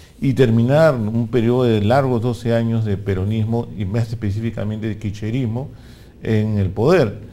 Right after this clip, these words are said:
Eh, ¿cuál es su apreciación? ¿Cree que finalmente Macri se va a imponer ante,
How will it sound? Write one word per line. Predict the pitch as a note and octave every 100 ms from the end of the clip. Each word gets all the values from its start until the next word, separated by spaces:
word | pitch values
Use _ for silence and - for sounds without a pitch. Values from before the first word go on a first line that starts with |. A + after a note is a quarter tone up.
| - - -
Eh, | A#2 A2+ A2 A2 G#2+ G#2+ - -
¿cuál | A3+ B3+
es |
su | A#3+
apreciación? | D#3+ B2 A2+ A2 - A#2+ G#2
¿Cree | C#3 E3 E3+ E3
que | C#3+ B2 G#2 G#2
finalmente | - A2 B2+ C#3 C3 B2+
Macri | A#2 C#3 B2 B2
se | A2+
va | A2
a |
imponer | A#2+ A2 G#2+ A2+ A#2
ante, | A2+ G#2 G2+ G#2 G#2 G2 G2